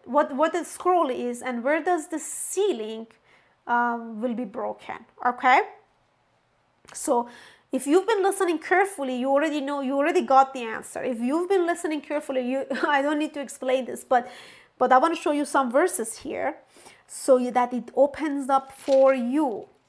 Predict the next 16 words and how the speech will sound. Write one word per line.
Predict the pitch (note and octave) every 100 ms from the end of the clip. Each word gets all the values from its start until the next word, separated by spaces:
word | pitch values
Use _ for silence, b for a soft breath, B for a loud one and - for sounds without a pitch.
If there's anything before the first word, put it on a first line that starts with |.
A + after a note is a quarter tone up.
| _ _ -
All | C4
right, | C4 A#3
so | - - A3+
let's | A#3+ C#4 - -
look | A#3 C4 C4
at | C4+
chapter | B3+ B3+ C4+ C4 C4 C4 _
ten | - B3 C#4 - _ _ _ b b b -
of | -
the | B3+
book | C4 C4+
of | B3+
Hebrews. | D4 B3 A#3 - - - _ _ _ _ _ _ _ _ _ _ _ _ _ _ _ - B B B _ _
Uh, | C4 B3+ B3+
verse | D4 D#4
five, | E4+ B3 G#3+ -